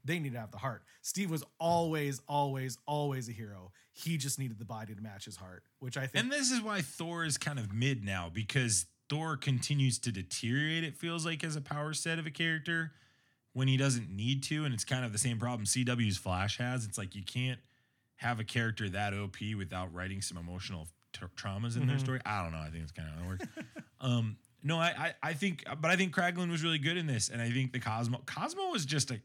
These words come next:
Speaker 2: a very big surprise. I really liked the ending with Groot, um, and the, the "I love you guys." And that was, according to James Gunn, he has confirmed this.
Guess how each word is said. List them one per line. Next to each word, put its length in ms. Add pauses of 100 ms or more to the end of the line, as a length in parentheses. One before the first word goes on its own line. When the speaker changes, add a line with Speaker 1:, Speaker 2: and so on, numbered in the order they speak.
Speaker 2:
a 160
very 300
big 240
surprise. 360 (580)
I 80
really 260
liked 280
the 160
ending 300
with 200
Groot, 320 (120)
um, 460
and 480 (160)
the, 280 (160)
the 280
"I 60
love 220
you 100
guys." 320
And 140
that 180
was, 320
according 400
to 60
James 320
Gunn, 260
he 140
has 100
confirmed 420
this. 200